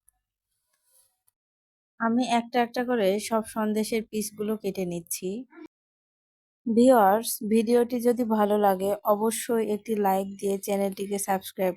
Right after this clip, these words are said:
করুন। আমার এই সন্দেশটাকে আম সন্দেশ বলার একটি কারণ, এখন আমি সন্দেশটার কালারটা দিয়েছি আমের মতো, এটাই। আমি এখানে কোনো আম ব্যবহার করিনি। অনেকেই ভাবতে পারেন যে আম সন্দেশ হয়তো আম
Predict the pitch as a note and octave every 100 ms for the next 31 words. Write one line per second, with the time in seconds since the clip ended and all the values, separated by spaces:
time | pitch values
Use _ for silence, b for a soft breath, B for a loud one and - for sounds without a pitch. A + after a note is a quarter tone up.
0 | - F3+ F3+ G3+ A#3+ B B B B -
1 | G#3+ A#3 A3+ B3 B3 A3 G#3 A3+ A#3 A3+
2 | G3+ F#3+ G#3 A3+ A3 A3 G#3 G#3 G#3+ G3+
3 | G3 - A3 G#3 F#3 F3+ G#3 C4 b b
4 | b b - G#3 G#3 A#3+ A3+ A3+ A#3 G#3+
5 | G#3+ - A3+ G#3+ G3 G3+ G3+ G3+ G3+ F#3+
6 | F#3 A3 G3+ G3+ G3 F#3+ F3+ F3 G3 G3+
7 | G3 F3+ G3+ B3 F#3 F#3+ G#3+ G#3 G#3 A3
8 | A3+ A3+ G#3 G3+ G3+ G3 F#3+ G3 G3 -
9 | F3+ F3+ F#3 G3+ G3+ G#3 G#3+ A3+ G#3 F#3+
10 | - G#3+ G3+ F#3 G3 B3+ b b b b
11 | G#3 F#3+ G#3 G3+ G#3 A3 A3 A3 G#3+ A3+
12 | A3 G3+ G#3+ G3 G#3+